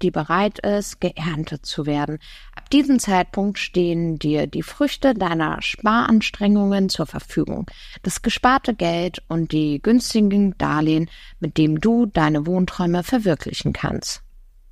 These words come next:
Speaker 2: Ja, ich glaub, das reicht für meine Wohnträume nicht, wenn ich mir die Zahlen mal ansehe. Also die angesparte Summe sind jetzt gut fünfzehntausend Euro und die Vertragssummen sind zwanzigtausend Euro.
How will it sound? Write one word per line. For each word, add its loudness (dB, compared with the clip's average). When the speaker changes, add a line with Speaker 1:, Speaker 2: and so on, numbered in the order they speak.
Speaker 2:
Ja, 4
ich -2
glaub, 2
das 2
reicht 4
für 0
meine 2
Wohnträume 0
nicht, 0
wenn 2
ich -2
mir 0
die 0
Zahlen 6
mal 4
ansehe. 4
Also 4
die 0
angesparte 6
Summe 6
sind 0
jetzt 4
gut 0
fünfzehntausend 2
Euro 6
und 2
die 0
Vertragssummen 2
sind 2
zwanzigtausend 0
Euro. 2